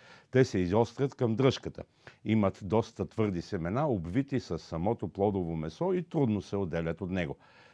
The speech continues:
Зреят през септември и октомври, но за консумация стават годни едва след като позагният малко или след беритбата, или още на дървото. До не много отдавна мушмули имаше дори в дворовете на градските къщи,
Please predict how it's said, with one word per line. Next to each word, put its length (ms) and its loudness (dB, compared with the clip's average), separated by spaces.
Зреят 480 6
през 180 -2
септември 540 -2
и 40 0
октомври, 500 0
но 140 -2
за 140 -6
консумация 580 -2
стават 480 -2
годни 420 2
едва 360 0
след 340 -2
като 260 -4
позагният 720 0
малко 380 2
или 460 2
след 340 2
беритбата, 600 0
или 260 2
още 360 0
на 120 0
дървото. 460 0
До 80 2
не 120 4
много 340 6
отдавна 360 6
мушмули 440 2
имаше 300 0
дори 220 0
в 180 0
дворовете 600 2
на 140 0
градските 520 -2
къщи, 360 -4